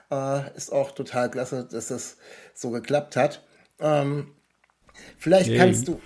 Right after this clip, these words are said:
Speaker 1: vielleicht kannst du dich so ein bisschen, äh, für die HörerInnen vorstellen, ähm,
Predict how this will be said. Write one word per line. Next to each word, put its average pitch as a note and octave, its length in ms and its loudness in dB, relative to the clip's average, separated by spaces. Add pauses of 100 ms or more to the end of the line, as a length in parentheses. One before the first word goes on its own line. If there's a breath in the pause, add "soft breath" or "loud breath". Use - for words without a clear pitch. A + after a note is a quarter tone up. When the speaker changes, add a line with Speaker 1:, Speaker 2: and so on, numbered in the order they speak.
Speaker 1:
vielleicht E3 380 -2
kannst - 320 -2
du E3+ 40 2
dich D#3+ 100 -2
so D#3+ 80 2
ein C#3+ 100 0
bisschen, F#3 640 6 (320 loud breath)
äh, D#3 340 4
für D#3+ 200 0
die D3 120 2
HörerInnen D3+ 640 4
vorstellen, E3 1080 6
ähm, C#3+ 440 2